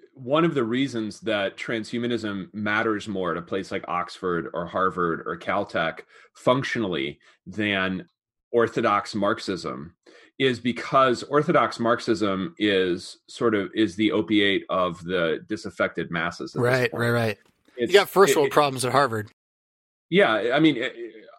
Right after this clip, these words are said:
Speaker 1: Marxism is, uh, not only did not work out, uh, without the adaptations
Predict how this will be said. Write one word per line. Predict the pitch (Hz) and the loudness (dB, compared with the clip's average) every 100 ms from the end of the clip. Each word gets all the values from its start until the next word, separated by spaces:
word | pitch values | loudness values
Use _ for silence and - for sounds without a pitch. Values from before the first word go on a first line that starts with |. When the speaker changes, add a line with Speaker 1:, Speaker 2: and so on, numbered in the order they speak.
| - | -12
Speaker 1:
Marxism | 139 135 160 180 151 147 127 110 - | -2 2 2 2 2 4 2 -2 0
is, | 123 113 110 101 - - | 4 6 4 0 -12 -6
uh, | 101 101 95 90 - | -2 0 0 -2 -6
not | 117 120 | -2 0
only | 117 120 120 107 | 0 0 0 0
did | 95 101 | -2 -2
not | 104 98 104 | -2 -4 -4
work | 104 90 - | -4 -4 -6
out, | 98 117 104 90 - _ _ _ _ 101 | 0 2 2 -2 -10 _ _ _ _ -2
uh, | 107 101 92 | 2 0 0
without | 107 117 107 101 - | -2 0 2 0 -4
the | 107 104 | -8 -6
adaptations | 104 101 92 107 107 - 107 95 87 - | -4 -4 -4 -2 -2 -2 -8 -8 -12 -18